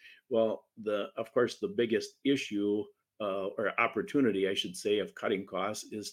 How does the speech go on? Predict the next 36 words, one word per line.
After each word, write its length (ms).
to 160
eliminate 500
the 60
people 340
on 120
the 60
program, 600
which 340
the 260
elderly 460
and 160
the 60
disabled 720
were 120
the 140
number 400
one 300
and 260
number 260
two 560
causes 480
of 180
death, 360
which 180
of 140
course, 240
those 160
are 60
not 200
causes, 640
uh, 240
during 420
the 100
covid 360
era. 300
So 360